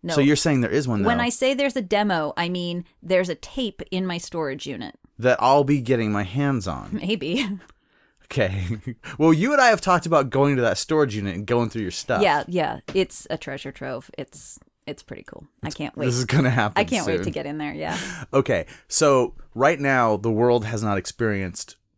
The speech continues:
Speaker 2: Born Naked, but it could, like, find its way onto YouTube or something.
Speaker 1: It sure could. It sure could. We were all just trying to learn how to make sounds with instruments.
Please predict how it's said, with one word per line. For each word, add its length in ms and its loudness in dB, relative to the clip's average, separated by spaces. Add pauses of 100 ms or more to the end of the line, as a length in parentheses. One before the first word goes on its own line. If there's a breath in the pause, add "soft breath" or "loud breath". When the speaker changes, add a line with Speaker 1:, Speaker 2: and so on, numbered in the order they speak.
Speaker 2:
Born 260 -2
Naked, 400 -6 (380)
but 180 2
it 140 -4
could, 260 0
like, 280 0
find 340 0
its 100 -6
way 140 0
onto 120 -2
YouTube 440 -4
or 40 -8
something. 100 0
Speaker 1:
It 60 -6
sure 200 -6
could. 360 -4
It 140 -10
sure 140 -6
could. 240 -4 (320 loud breath)
We 120 0
were 140 2
all 280 0
just 220 -8
trying 420 -6
to 360 -6
learn 640 -6
how 420 -8
to 320 -6
make 300 -6
sounds 440 -6
with 140 -8
instruments. 720 -10